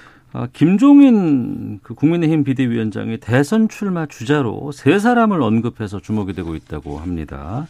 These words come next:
유승민 전 의원, 오세훈 전 서울시장, 그리고 원희룡 제주지사 세 명을,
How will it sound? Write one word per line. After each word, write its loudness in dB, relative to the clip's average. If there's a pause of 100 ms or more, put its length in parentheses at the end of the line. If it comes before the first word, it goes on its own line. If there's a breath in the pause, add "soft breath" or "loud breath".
(680 loud breath)
유승민 2
전 0
의원, 0
오세훈 -2
전 -4
서울시장, -6
그리고 -4 (360 loud breath)
원희룡 2
제주지사 -4
세 -4
명을, 0